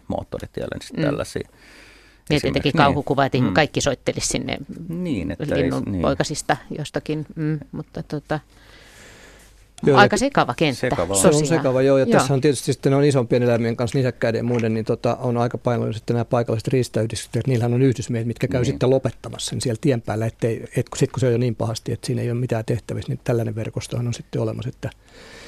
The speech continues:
Speaker 3: niille sitten soittaa, niin ne käy ainakin
Speaker 2: Mm.
Speaker 3: katsomassa sen, että jos se on armeliempaa lopettaa jo saman tien se.
Speaker 1: Se on hyvä, että on verkosto, mutta sit miettii, kun pieniä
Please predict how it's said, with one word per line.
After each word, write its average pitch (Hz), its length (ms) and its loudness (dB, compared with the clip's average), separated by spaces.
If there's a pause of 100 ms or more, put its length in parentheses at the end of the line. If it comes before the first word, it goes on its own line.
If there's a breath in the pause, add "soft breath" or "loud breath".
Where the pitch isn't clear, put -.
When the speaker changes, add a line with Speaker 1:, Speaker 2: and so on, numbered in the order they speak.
(360 loud breath)
Speaker 3:
niille 123 220 4
sitten 147 260 -4
soittaa, 120 340 0
niin 120 100 2
ne 123 80 2
käy 113 160 -2
ainakin 135 220 0
Speaker 2:
Mm. 151 40 -2
Speaker 3:
katsomassa - 440 -4
sen, 117 100 -4
että - 160 -6
jos - 120 -4
se 127 60 -2
on 117 60 0
armeliempaa 110 480 -2
lopettaa - 380 -4
jo 120 60 -6
saman 113 300 -4
tien - 180 -6
se. 117 60 -8
Speaker 1:
Se - 160 -2
on 98 140 0
hyvä, 90 220 0
että 85 160 -2
on 92 100 0
verkosto, 87 440 -2
mutta 78 100 -8
sit 87 120 -6
miettii, 85 340 -2
kun - 80 -14
pieniä 85 320 0